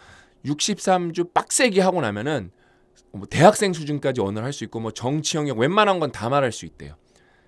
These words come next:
이분이 한국어를 실제로 다 마스터해요. 그래서 여기 여러 가지 얘기가 나오는데 이게 인상 깊더라고요. 매일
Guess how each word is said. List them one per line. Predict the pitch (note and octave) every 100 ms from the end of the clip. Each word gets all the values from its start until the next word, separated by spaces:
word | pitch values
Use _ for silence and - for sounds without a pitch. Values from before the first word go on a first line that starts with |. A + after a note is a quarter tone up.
| _
이분이 | C#3+ D#3+ D#3+
한국어를 | G3+ A#3 G#3 D3+
실제로 | A3 F#3+ D#3
다 | A2
마스터해요. | F2+ - - B2+ C3+ - - - - - _
그래서 | - F#3 E3+
여기 | D3+ C3+
여러 | C#3+ F#3
가지 | F3+ D3
얘기가 | C#3 C#3+
나오는데 | G#2+ G#2 A2+ D#3 A#2+ F#2 -
이게 | C3+ D3+
인상 | C3 C#3+ D#3 F3
깊더라고요. | - G#2 F2 D#2+ E2 D#2+ -
매일 | A#2 C3 F#3 F#3+ G2+